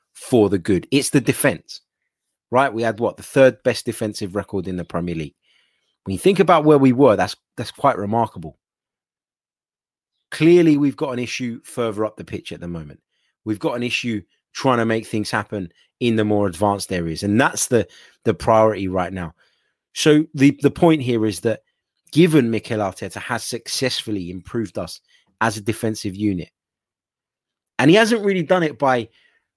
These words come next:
bringing in tons of individuals. You know, yes, Pablo Mari came in as a, as a kind of a squad player a year and a half ago, and people were like, "Mm,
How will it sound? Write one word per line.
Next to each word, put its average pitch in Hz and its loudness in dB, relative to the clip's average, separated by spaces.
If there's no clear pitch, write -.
bringing 139 6
in 117 -2
tons 135 -2
of 123 -4
individuals. 113 -2
You 120 -4
know, 113 0
yes, 131 0
Pablo 131 2
Mari 120 2
came 110 -2
in 95 -6
as 90 -10
a, 98 -10
as 104 -8
a 101 -4
kind 110 0
of 95 -4
a 123 -4
squad 123 2
player 95 2
a 76 -12
year 110 2
and 107 2
a - 0
half 110 0
ago, 98 -4
and 90 -6
people 95 -6
were 95 -4
like, 92 -8
"Mm, 98 -6